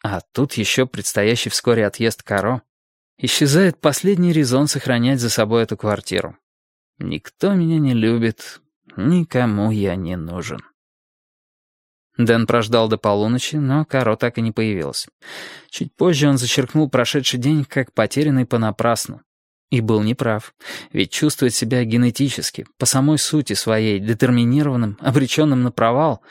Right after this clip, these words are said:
означало хотя бы, что он способен прямо взглянуть в то самое лицо, видеть которое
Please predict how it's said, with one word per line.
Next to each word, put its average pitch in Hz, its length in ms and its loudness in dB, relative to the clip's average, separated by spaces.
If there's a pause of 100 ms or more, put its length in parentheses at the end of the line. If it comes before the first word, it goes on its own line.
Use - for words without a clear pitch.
(420)
означало 135 680 2
хотя 160 320 -2
бы, 139 320 -2
что - 280 0
он 139 120 2
способен 143 640 -2
прямо 135 380 2
взглянуть 123 500 2
в - 80 -10
то 117 100 0
самое 113 380 0
лицо, 127 480 -2 (240)
видеть 139 420 0
которое 143 540 0